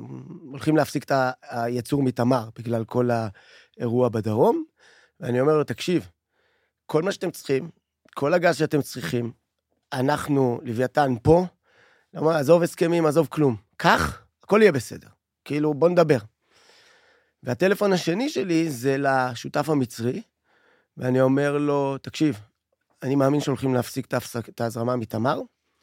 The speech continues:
אנחנו נוריד את הייצוא, אה, זה אירוע דרמטי", והוא אומר לי, "יוסי, תעשה מה שצריך, הכל יהיה בסדר,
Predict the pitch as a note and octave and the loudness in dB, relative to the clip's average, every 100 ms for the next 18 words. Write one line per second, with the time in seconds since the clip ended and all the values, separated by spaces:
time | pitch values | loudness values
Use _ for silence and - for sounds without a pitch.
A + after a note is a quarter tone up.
0 | _ _ _ - A2+ A2 B2 A#2+ A#2 C#3+ | _ _ _ -10 -8 -4 -2 0 0 0
1 | D3+ B2 A2+ - D#3 G3+ _ _ _ _ | -2 -6 -6 -2 -2 -4 _ _ _ _
2 | _ _ _ _ D#3 A#2+ A#2+ A#2 A2+ A2+ | _ _ _ _ -8 -6 -4 -6 -8 -12
3 | B2+ B2+ A#2+ C3 B2 A2+ B2 F3 - A#3+ | -8 -6 -2 -2 -2 -2 0 -2 -2 -6
4 | F4 _ _ _ _ _ _ - C3 C#3 | -6 _ _ _ _ _ _ -6 0 2
5 | D3 C#3+ C3+ C3 _ _ C#3 C#3+ D#3+ - | 2 -2 -8 -10 _ _ -8 -8 -10 -12
6 | _ _ - A#2 D3+ D3+ - A#2+ A#2+ - | _ _ -14 -8 -6 -6 -8 -10 -10 -10
7 | - _ _ _ _ _ - D#3+ D#3+ C#3 | -18 _ _ _ _ _ -2 0 2 0
8 | B2+ - D#3 E3+ | -4 -4 -4 -4